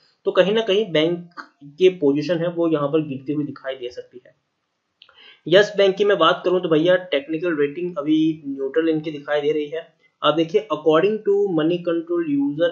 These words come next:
एटी वन परसेंट लोग खरीदने की सलाह दे रहे हैं, एट परसेंट लोग यहाँ पर बेचने की सलाह दे रहे हैं, इलेवन परसेंट लोग यहाँ पर होल्ड करने की सलाह दे रहे हैं।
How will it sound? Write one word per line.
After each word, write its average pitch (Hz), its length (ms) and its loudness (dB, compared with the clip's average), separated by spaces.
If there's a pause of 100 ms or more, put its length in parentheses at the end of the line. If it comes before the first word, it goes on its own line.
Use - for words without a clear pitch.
(120)
एटी 151 420 -10
वन 147 180 -2
परसेंट 156 420 -8
लोग 165 180 -4
खरीदने 135 360 -8
की 160 100 -10
सलाह 147 220 -2
दे 147 120 -2
रहे 147 140 -2
हैं, 165 240 -14 (580)
एट 190 340 4
परसेंट 165 340 2
लोग 156 220 2
यहाँ 147 160 0
पर 151 140 -2
बेचने 131 480 -4
की 156 80 -12
सलाह 151 240 -2
दे 151 100 -2
रहे 160 120 0
हैं, - 160 -16
इलेवन 147 420 0
परसेंट 151 340 -6
लोग 151 120 -2
यहाँ 143 120 -6
पर 147 100 -4
होल्ड 135 280 -6
करने 127 280 -10
की 156 280 -14 (220)
सलाह 135 500 0
दे 127 260 -4
रहे 123 220 -8
हैं। - 280 -20